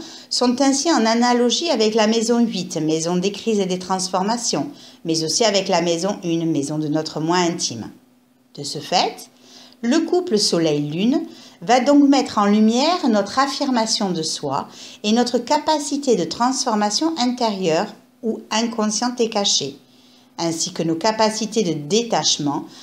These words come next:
en transitant le deuxième décan des Scorpions, qui est régi par Uranus et qui nous invite à retrouver notre indépendance, mais aussi notre liberté intérieure dans les domaines où Soleil-Lune transite dans chaque thème natal.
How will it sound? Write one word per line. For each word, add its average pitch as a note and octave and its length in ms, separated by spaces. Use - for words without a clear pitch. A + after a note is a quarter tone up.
en G3 140
transitant C#4+ 680
le G#3+ 100
deuxième A3 420
décan A3 340
des F3 120
Scorpions, C#3+ 600
qui G3+ 200
est F#3+ 60
régi A#3 380
par D#3 220
Uranus G3 680
et E3 100
qui - 160
nous D#3 180
invite F#3+ 500
à E3+ 140
retrouver C#4+ 580
notre F3 300
indépendance, A3 840
mais E3 180
aussi E3 240
notre D#3+ 280
liberté G3 760
intérieure D3 640
dans G#3 240
les C#4+ 160
domaines G3 540
où F3+ 60
Soleil-Lune F#3 920
transite A3 600
dans F#3 160
chaque F#3+ 360
thème A3 260
natal. E3 600